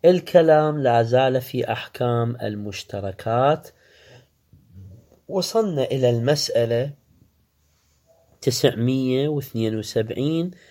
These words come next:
قال المصنف حفظه الله، "إذا وقع بين الشركاء تعاسر <clears throat> وتشاجر." اختلاف يعني،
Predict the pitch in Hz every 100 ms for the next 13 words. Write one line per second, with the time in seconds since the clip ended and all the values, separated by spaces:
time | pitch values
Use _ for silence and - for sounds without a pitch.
0 | - - - - - - - - 180 190
1 | 190 180 156 185 170 160 147 - 147 156
2 | 151 143 135 131 127 120 107 - 139 139
3 | 151 151 196 277 - - 139 143 147 135
4 | 123 120 117 - 123 117 117 156 156 156
5 | - 180 - 233 240 190 - 143 - -
6 | 190 170 123 - 139 143 160 147 196 208
7 | 170 156 - 220 - 294 240 123 127 -